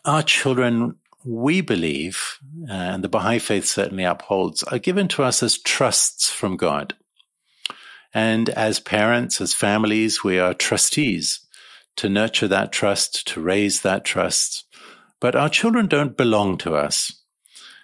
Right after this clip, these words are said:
And so when we look at Hayden and his place in this world, yes,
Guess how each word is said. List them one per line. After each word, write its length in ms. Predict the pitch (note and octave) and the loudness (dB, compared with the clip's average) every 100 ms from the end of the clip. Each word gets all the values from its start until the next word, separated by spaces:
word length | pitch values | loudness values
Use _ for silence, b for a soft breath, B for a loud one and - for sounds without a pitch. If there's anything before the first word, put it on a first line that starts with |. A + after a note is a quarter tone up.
| B - | B -6
And 160 | A#2+ A2+ | -2 0
so 400 | - C3+ C3+ B2+ | 2 4 4 2
when 240 | C3 C#3 | 2 2
we 140 | C#3 | 2
look 160 | C3+ C#3+ | 2 2
at 100 | C#3 | 0
Hayden 640 | G2+ C3 B2+ A2+ G#2+ A#2 | 2 2 2 2 2 0
and 500 | - G#2+ G2 G2 G2 - - _ b b b b b b | -4 -4 -2 -2 -4 -6 -20 _ b b b b b b
his 220 | - A#2+ | -4 -2
place 400 | - B2+ A#2+ - | 0 2 2 2
in 120 | A2+ G#2 | 2 2
this 220 | G2 - | 0 2
world, 300 | G#2+ G#2+ G#2 | 2 2 0
yes, 520 | G2+ A#2+ - - - | 0 2 0 -4 -6